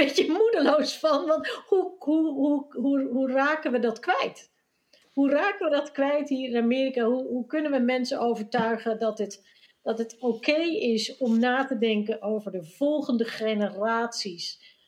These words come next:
Ehm, eh, dat het niet ten koste gaat, eh, hoe, het is niet één op één. Dat als ik nu het, een trui aan moet doen in de winter,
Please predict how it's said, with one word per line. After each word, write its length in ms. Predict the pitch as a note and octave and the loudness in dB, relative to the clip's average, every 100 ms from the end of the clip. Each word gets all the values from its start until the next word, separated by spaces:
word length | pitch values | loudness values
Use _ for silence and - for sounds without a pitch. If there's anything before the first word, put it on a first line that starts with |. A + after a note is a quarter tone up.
| _ | _
Ehm, 520 | - A3 G#3+ G#3 G3+ G3+ G#3 _ _ _ | -6 -4 -2 -4 -4 -6 -12 _ _ _
eh, 320 | - A2 A2 G#3 | -8 -8 -8 -6
dat 180 | A#3+ A#3 | -4 -2
het 160 | A3+ A3+ | -2 0
niet 520 | C4 D4 D4 - - | 2 2 0 -6 -2
ten 140 | C4+ | -2
koste 400 | C4+ C#4+ - B3+ | 0 -2 -2 -6
gaat, 540 | - A#3 A3 A3 - _ _ _ _ _ - | -2 -2 -2 -6 -18 _ _ _ _ _ -12
eh, 160 | A3+ | -4
hoe, 260 | G#3 A#3+ - | 0 0 -2
het 160 | G#3+ | -2
is 100 | C#4 | 0
niet 180 | C#4+ E4+ | 0 0
één 240 | - C4+ B3 | 2 4 2
op 120 | B3 | 0
één. 400 | C4 B3 G3+ F#3 - - - | 0 2 0 -4 -16 -14 -4
Dat 240 | A#3 - | -4 -4
als 320 | B3 A#3+ - | -4 -4 -4
ik 260 | - D#4+ D#4+ | -2 0 0
nu 540 | C4 C4+ D4+ C#4 B3 - | 2 4 4 4 2 -4
het, 260 | A#3 - | -8 -6
een 180 | C#4 G#3+ | -4 -2
trui 320 | - C4 D4+ | 0 2 2
aan 220 | - C4+ C4+ | 2 0 2
moet 200 | C4+ A3+ | 2 2
doen 220 | C#4 C#4+ | 2 2
in 160 | A#3+ | 0
de 100 | G#3+ | 2
winter, 640 | G#3+ C4+ C#4 C#4 C4 C4+ | 2 2 2 2 0 -2